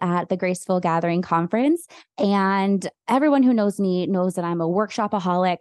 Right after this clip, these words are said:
I am obsessed with education. I love learning, and I'm always investing in, like, in my business.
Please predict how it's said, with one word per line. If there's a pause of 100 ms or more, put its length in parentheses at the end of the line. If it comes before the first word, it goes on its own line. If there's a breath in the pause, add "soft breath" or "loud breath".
(100)
I
am
obsessed
with
education.
I
love
learning,
and
I'm
always
investing (440 loud breath)
in, (180)
like,
in
my
business.